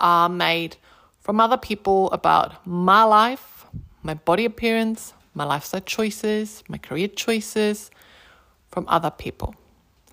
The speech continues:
Welcome back to another episode of Camel Toe Talk with Trisha.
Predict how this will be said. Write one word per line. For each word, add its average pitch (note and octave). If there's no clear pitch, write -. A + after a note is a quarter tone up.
Welcome F3+
back A#3+
to -
another A3
episode F#3
of E3+
Camel F#3+
Toe F#3+
Talk F3
with -
Trisha. B3